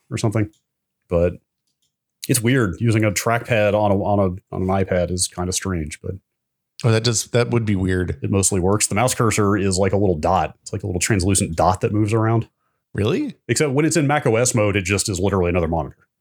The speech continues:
Speaker 1: It
Speaker 2: Oh,
Speaker 1: just
Speaker 2: right,
Speaker 1: looks,
Speaker 2: right.
Speaker 1: it just looks like Mac O S with an arrow and everything, but you can also control the iPad like I O S or i-, iPad O S, I guess they call it now.
Speaker 2: Wait, you can control that from your MacBook?
Speaker 1: Yes,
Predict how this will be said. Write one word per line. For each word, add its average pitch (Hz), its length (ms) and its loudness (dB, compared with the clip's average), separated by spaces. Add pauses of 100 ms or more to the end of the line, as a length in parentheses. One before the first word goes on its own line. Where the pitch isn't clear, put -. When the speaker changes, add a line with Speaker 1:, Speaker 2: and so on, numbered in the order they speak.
(520)
Speaker 1:
It - 60 0
Speaker 2:
Oh, 127 40 2
Speaker 1:
just 104 220 2
Speaker 2:
right, 110 80 4
Speaker 1:
looks, 95 160 0
Speaker 2:
right. - 80 -4
Speaker 1:
it 117 60 4
just 98 180 0
looks 92 100 -2
like 90 140 -2
Mac 92 160 0
O 87 80 2
S 92 180 2
with 85 120 -6
an 151 40 -2
arrow 135 220 2
and 147 80 2
everything, 151 300 2
but 120 100 0
you 113 60 2
can 117 80 4
also 113 200 2
control 98 400 0
the - 80 0
iPad 82 460 -2
like 78 180 -4
I 87 140 0
O 87 120 2
S - 380 -2 (440)
or 90 120 0
i-, 92 180 0 (160)
iPad 120 360 0
O 131 120 2
S, 131 200 0
I 127 40 0
guess 123 140 -2
they 127 100 -2
call 123 200 0
it 123 60 -10
now. 123 200 -2 (240)
Speaker 2:
Wait, 127 240 0
you 117 140 -2
can 131 140 2
control 123 300 0
that - 160 0
from 117 100 -2
your 101 100 2
MacBook? 110 500 -2 (540)
Speaker 1:
Yes, - 420 2